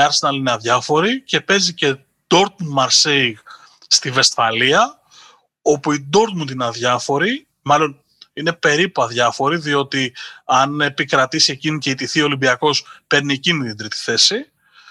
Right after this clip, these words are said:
Η Marseille θέλει νίκη οπωσδήποτε για να προκριθεί αυτή έναντι του Ολυμπιακού και γίνεται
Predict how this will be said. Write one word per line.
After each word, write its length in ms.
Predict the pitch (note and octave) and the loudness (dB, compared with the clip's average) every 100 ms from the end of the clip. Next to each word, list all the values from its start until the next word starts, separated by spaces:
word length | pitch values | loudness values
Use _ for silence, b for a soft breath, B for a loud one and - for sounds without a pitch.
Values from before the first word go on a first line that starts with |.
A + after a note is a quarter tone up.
| b b _ _ _ | b b _ _ _
Η 80 | D3 D3 | 0 2
Marseille 300 | C3+ F#3 E3+ | 2 0 -2
θέλει 220 | F#3 F3 D#3+ | -2 -2 -2
νίκη 220 | F3 E3+ | -2 -2
οπωσδήποτε 600 | D#3 D3+ C3 D#3 - C#3+ | 0 0 2 0 -2 -2
για 100 | C3+ | 0
να 100 | B2+ | 0
προκριθεί 440 | C#3 A#2+ B2 - D3+ | -2 -6 -4 0 0
αυτή 400 | - - F3 D3+ | 0 -4 0 2
έναντι 240 | C3+ A#2 | 2 -2
του 80 | G#2+ | -6
Ολυμπιακού 680 | G#2+ G#2+ A2 A2 G#3+ D4+ - b b b b b _ | -10 -4 -4 -2 -2 -4 -8 b b b b b _
και 140 | - | -2
γίνεται 640 | E3 F#3 G#3 G3+ G3+ F#3 | 0 0 0 0 0 0